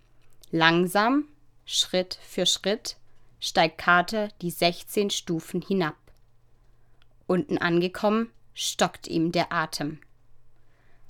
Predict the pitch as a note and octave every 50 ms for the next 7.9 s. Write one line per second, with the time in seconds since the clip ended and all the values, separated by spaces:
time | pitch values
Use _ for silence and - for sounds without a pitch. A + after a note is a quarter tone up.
0 | - - F#3 F#3+ F3 - - F#3 F#3 F#3 G3 G3+ A#3+ C4 B3 A#3+ A#3+ - - F#3+
1 | F3+ - - G#3+ G#3+ G#3+ - - - F#3+ - - - F#3+ G3 G3+ G3 - A3+ -
2 | - - G3 F#3+ G3+ A3+ - - - - F#3 F3 D#3+ D3+ D3+ E3 - - _ _
3 | _ _ - - - - - _ - - - - - - - - - G3+ G3+ G#3
4 | F#3+ - - - - E3+ D#3 E3+ F#3 F3+ F3 G3+ A3 C4+ - - - - - -
5 | G#3 - - C#4 C#4+ C#4 A#3+ F#3+ F3 - E3+ D#3+ - D#3 D#3 - - - D#3+ D#3
6 | - - - D#3 - - - - - - - - _ _ - _ _ - - -
7 | - - - - G#3 G3+ F#3+ E3+ - G3+ G#3 G3 - B3 C4+ D#4 E4+ F4+